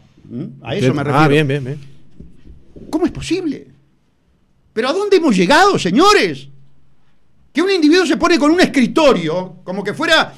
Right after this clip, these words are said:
Speaker 1: un escritorio de, de, de, de la, la campaña electoral, le falta el gazebo, que lo dije un poco en broma, pero es lo único que le falta, y algún cartel que diga,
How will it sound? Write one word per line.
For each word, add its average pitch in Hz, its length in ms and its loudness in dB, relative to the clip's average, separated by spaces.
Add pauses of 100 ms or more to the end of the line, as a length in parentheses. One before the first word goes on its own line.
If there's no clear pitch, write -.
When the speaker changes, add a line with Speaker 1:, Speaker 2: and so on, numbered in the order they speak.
(300)
Speaker 1:
un 247 200 2
escritorio 240 500 2
de, 180 240 2
de, 165 140 -6
de, 160 100 -10
de 165 120 -8
la, 175 180 -4
la 175 120 -4
campaña 196 420 -2
electoral, 190 720 -2 (320)
le 143 80 -8
falta 233 260 -2
el 226 80 -2
gazebo, 185 560 0
que 156 80 -8
lo 147 100 0
dije 180 140 0
un 175 80 -4
poco 175 200 2
en 160 60 -2
broma, 190 260 4
pero 147 180 -2 (200)
es 185 100 4
lo 180 80 6
único 190 180 2
que 151 60 2
le 135 60 -4
falta, 135 520 -8 (260)
y 220 80 -2
algún 294 240 2
cartel 208 760 -2 (1040)
que 190 120 -6
diga, 220 440 -4